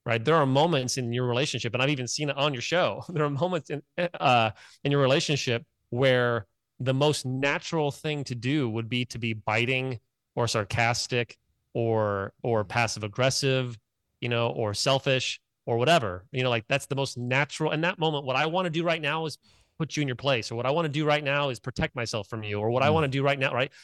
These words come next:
Speaker 1: The fight or flight. That's, that's natural.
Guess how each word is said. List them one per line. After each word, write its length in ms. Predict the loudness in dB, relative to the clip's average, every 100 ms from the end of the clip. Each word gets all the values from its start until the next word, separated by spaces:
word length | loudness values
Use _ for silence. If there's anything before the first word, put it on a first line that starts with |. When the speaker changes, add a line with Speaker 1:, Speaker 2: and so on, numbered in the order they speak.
| -20 _
Speaker 1:
The 120 | -8 -2
fight 160 | 0 2
or 60 |
flight. 320 | 2 0 0 -4 _ _ _
That's, 340 | 0 0 0 -4
that's 300 | -2 -2 -2
natural. 760 | -4 -2 -4 -6 -6 -6 -6